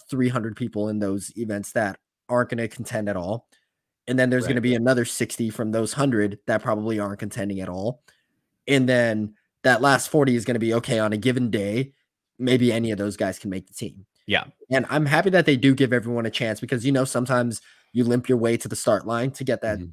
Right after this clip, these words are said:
Speaker 1: to get that qualifier. There's some guys that, um, you know, they're kinda just desperately making it to the line because they had an injury for their planned buildup. And it's like, okay, maybe at, on the trials day,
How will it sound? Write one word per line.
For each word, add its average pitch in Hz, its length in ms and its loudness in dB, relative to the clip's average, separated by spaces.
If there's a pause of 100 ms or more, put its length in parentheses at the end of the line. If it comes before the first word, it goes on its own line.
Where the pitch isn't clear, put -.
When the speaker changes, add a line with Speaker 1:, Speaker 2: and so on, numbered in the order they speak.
Speaker 1:
to - 120 -20
get 113 140 -2
that 104 120 -4
qualifier. 123 460 2
There's 117 180 -2
some 120 200 -2
guys 113 320 0
that, 113 340 -2 (100)
um, 95 380 -6 (480)
you 131 100 4
know, 143 380 4
they're 143 100 2
kinda 135 240 2
just 123 220 -2
desperately 120 400 -2
making 120 240 -4
it 117 100 -6
to 127 80 -4
the 110 60 -4
line 117 220 -2
because 110 180 -10
they 107 80 -2
had 110 160 -4
an 104 80 -4
injury 107 420 -2 (340)
for 131 140 0
their 107 160 2
planned 113 320 -2
buildup. 110 540 0
And 107 100 -8
it's 107 120 -8
like, 104 160 -2
okay, 117 300 0
maybe 113 300 -2
at, 107 120 -2 (140)
on 110 180 -8
the 104 60 -6
trials 101 480 0
day, 101 440 -4